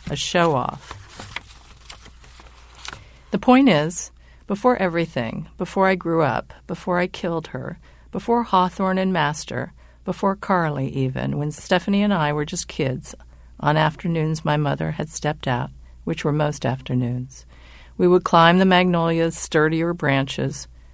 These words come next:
daring each other to get to the next, to reach the top, where a particular one we had tested would still be there, we knew, because it was a tree,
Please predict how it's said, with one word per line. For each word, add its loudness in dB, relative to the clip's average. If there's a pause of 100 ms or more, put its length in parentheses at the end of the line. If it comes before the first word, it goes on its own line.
(140)
daring 4
each -2
other 4
to 0
get 0
to -12
the 0
next, -4 (340)
to -8
reach -2
the -4
top, -2 (480)
where 2
a 4
particular 0
one 0
we -2
had -2
tested -2
would -4
still -2
be -4
there, -4
we -4
knew, -4
because -6
it -2
was -4
a -2
tree, -4